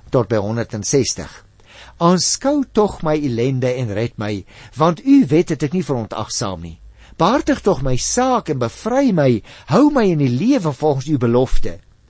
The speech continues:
Vir die goddeloses is daar nie uitkoms nie, want hulle steur hulle nie aan die voorskrifte nie.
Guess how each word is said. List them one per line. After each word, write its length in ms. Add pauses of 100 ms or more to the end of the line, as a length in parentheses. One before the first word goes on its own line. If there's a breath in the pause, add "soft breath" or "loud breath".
(380 soft breath)
Vir 160
die 80
goddeloses 800
is 160
daar 160
nie 140
uitkoms 500
nie, 140 (340 loud breath)
want 160
hulle 220
steur 500
hulle 160
nie 160
aan 140
die 80
voorskrifte 680
nie. 160